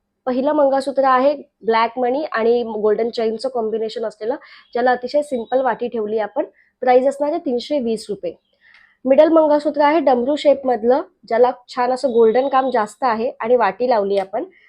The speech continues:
आणि त्याला तसेच मॅचिंग असे इयरिंग्स देखील येणार. प्राइस असणार आहे पाचशे रुपये. आणि तिसरं मंगळसूत्र आहे, मध्ये चैन आणि बाजूला काळे मणी आणि त्याच्यावरती असं गोल्डन डिझाईन असलेलं,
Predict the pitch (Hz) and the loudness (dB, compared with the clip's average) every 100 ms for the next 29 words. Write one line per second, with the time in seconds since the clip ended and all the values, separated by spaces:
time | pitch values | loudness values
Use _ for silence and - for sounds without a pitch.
0 | _ - 233 254 277 285 262 262 302 285 | _ -4 0 2 0 -2 -6 -6 -8 -4
1 | 240 202 269 269 262 262 277 226 214 247 | -4 -4 -2 -2 -2 -4 -6 -4 -2 -2
2 | 254 233 240 240 202 202 - _ 247 233 | 0 -2 0 0 0 -6 -12 _ 0 0
3 | 247 254 254 285 - 226 - 233 214 175 | 0 -2 -4 -4 -4 -6 -4 -4 -4 -4
4 | 170 - _ _ _ _ _ _ _ - | -10 -12 _ _ _ _ _ _ _ -2
5 | 240 269 277 254 320 330 311 277 277 269 | 2 2 0 -2 0 2 2 2 0 0
6 | 254 247 262 294 262 226 285 285 277 269 | 0 0 2 2 2 2 0 2 2 2
7 | 277 277 247 226 247 262 262 220 226 226 | 2 0 2 2 2 0 2 2 2 0
8 | 220 262 254 247 294 254 214 247 277 302 | 0 -2 -4 -4 0 2 0 -2 -4 0
9 | 240 220 247 277 262 220 208 196 - 190 | 2 4 2 0 0 -2 0 -6 -6 -6